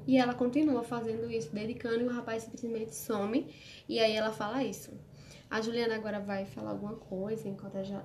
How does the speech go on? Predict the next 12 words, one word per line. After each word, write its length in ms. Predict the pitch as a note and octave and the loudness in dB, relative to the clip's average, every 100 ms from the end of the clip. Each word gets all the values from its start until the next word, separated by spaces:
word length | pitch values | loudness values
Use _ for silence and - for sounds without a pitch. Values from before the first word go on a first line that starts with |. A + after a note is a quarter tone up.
| - | -10
encorajando 500 | G#3+ G3+ G#3 G3 G3 | -10 -6 -4 -4 -4
vocês 400 | G3 G3+ F#3+ F#3 | -4 -6 -4 -4
a 20 | |
esperar, 800 | G3 - F#3+ F#3+ F3+ F#3 G#3+ G#3 - - - - - - - | -4 -6 -4 -2 -2 -4 -4 -6 -8 -14 -16 -18 -18 -20 -2
ou 180 | G3+ G3 | 4 4
a 80 | G3+ | 4
se 200 | G3 G3 | 0 -6
conformar 760 | - G3 G3 A3 A3 F#3+ F#3+ - | -4 -4 -2 -4 -4 -4 -6 -6
com 100 | A3+ | -8
a 20 | |
solteirice 680 | A3 G#3 G#3+ G3+ G3 G3+ G#3+ | -6 -8 -8 -8 -8 -8 -8
e 240 | G#3+ G3+ | -8 -10